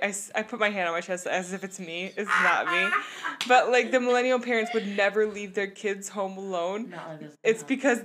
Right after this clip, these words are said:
Speaker 1: they were fucking left home alone.
Speaker 2: Yeah, we, I was well, or, or even better, your older sibling who was, like, either fucking ten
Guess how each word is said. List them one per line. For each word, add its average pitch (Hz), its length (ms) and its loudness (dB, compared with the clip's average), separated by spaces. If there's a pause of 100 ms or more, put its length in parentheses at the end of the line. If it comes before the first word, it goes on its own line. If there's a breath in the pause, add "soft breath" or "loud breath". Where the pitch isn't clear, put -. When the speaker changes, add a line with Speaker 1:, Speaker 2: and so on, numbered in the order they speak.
Speaker 1:
they 214 160 4
were 214 180 -2
fucking 214 520 -6
left 233 260 2
home 240 300 2
alone. 233 460 0
Speaker 2:
Yeah, 349 440 0
we, 302 160 -4
I 302 160 -8
was 466 300 -6 (440)
well, 294 320 -2
or, 285 300 -2
or 233 440 0
even 233 200 -6
better, 185 380 -4 (280 loud breath)
your 233 140 -8
older 214 240 -2
sibling 208 460 -6
who 220 100 -12
was, 202 160 -6
like, 190 300 -8 (120)
either 220 420 -2 (880)
fucking 202 440 -6
ten 190 500 -10